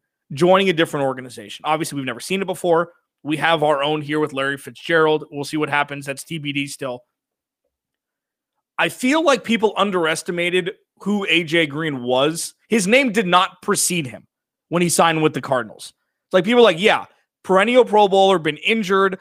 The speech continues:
bad teams, didn't play in twenty nineteen, six million dollars too much. What are the Cardinals doing?" That was the original national media thought. When I saw it, I'm like, "Have you watched him when he's on the field?"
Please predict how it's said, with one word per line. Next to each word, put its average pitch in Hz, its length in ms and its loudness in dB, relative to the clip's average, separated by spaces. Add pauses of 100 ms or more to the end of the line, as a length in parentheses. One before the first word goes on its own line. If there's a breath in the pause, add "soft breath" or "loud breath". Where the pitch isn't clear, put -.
(160 soft breath)
bad 185 460 0
teams, 185 400 -6
didn't 185 260 -2
play 208 180 -4
in 208 80 -8
twenty 196 300 -6
nineteen, 160 580 -4 (220 soft breath)
six - 300 -2
million 196 260 0
dollars 175 280 4
too 190 180 -6
much. 143 320 -2 (180)
What 175 240 4
are 180 40 8
the 170 80 0
Cardinals 143 440 0
doing?" 110 300 -12
That 175 140 2
was 220 120 0
the 233 100 -2
original 190 520 0
national 170 420 -2
media 151 260 -2
thought. 123 320 -4 (460)
When 165 160 -2
I 240 100 4
saw 196 280 2
it, 151 40 0
I'm 139 120 -6
like, 127 200 -4 (920)
"Have 190 160 0
you 262 140 4
watched 143 480 0
him 240 160 4
when 196 140 2
he's 170 140 0
on 180 180 4
the 151 80 0
field?" 202 420 0